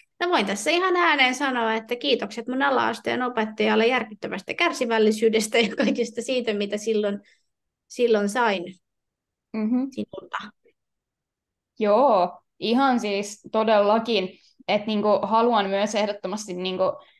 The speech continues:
Speaker 2: kiittää niitä opettajia, ketkä silloin on opettanut, ja just luokan opettaja, ja meillä oli siis sama opettaja niinku koko ala-asteen, ja sit tota, öö, niinku myös totta kai silloisia avustajia ja muuta, että he kyllä teki tosi hyvää niinku työtä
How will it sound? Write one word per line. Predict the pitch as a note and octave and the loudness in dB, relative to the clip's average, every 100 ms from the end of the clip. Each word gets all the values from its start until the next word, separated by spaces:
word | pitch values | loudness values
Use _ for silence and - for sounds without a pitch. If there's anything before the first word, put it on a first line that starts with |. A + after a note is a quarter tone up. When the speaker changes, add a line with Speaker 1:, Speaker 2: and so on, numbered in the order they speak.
| _ _ _ _ _ - | _ _ _ _ _ -8
Speaker 2:
kiittää | G3 G3 G#3+ | -8 0 0
niitä | G3+ G3+ G#3 | 2 2 2
opettajia, | G3+ A#3 A#3 G#3 G3+ | 2 0 0 0 0
ketkä | G#3 A3 | -2 -8
silloin | A3 G#3+ G#3+ G#3 | -6 -2 0 0
on | |
opettanut, | G#3 A3+ A3+ G#3 | 0 -2 -2 -2
ja | G#3 | 0
just | A3+ - | 0 -2
luokan | A3+ A3 A3+ A3 | -2 0 0 0
opettaja, | A3+ A#3 - B3 A#3+ | 0 -4 -2 0 2
ja | A#3+ A#3+ | 2 0
meillä | A#3+ A#3+ A#3 A3+ | 0 0 0 0
oli | A#3 | -2
siis | A#3+ - | -6 -8
sama | F#3+ E3+ | -6 -2
opettaja | G3 A#3+ - A#3 | -2 -4 -2 -2
niinku | A#3+ A#3+ | 0 -2
koko | B3 B3 | -2 0
ala-asteen, | A#3 B3 B3+ C4 C#4+ C4 | 2 4 0 -2 -4 0
ja | B3+ A#3+ - | 0 0 -4
sit | - A#3 | -14 -4
tota, | - G3+ G#3 G3 - - | -2 2 2 0 -6 -2
öö, | G3+ G3+ G3+ G3 G3+ G#3+ - _ _ _ _ _ - | 2 4 4 4 2 -6 -14 _ _ _ _ _ -2
niinku | A#3+ G#3+ | 0 2
myös | G#3 G#3 A3+ | 0 0 -2
totta | G#3 G#3 | -6 -4
kai | G#3 G#3+ | 0 0
silloisia | G#3+ F#3+ G#3 G#3+ G3+ | 2 2 2 0 0
avustajia | F#3+ G3 A3 A3 G3 | 0 -2 -6 0 2
ja | G3+ | 2
muuta, | G3 G3+ G3 G3 | 0 -2 -2 -4
että | G#3 | -6
he | G#3 | -8
kyllä | G3+ G#3 | -4 -2
teki | G#3 G#3+ | -2 -4
tosi | G#3 A#3 A#3+ | -4 -2 -2
hyvää | A#3+ A#3+ A#3+ A#3 | 0 2 2 0
niinku | A3+ A3+ A#3 | -2 -2 -2
työtä | A#3 A#3 A#3 | 2 2 2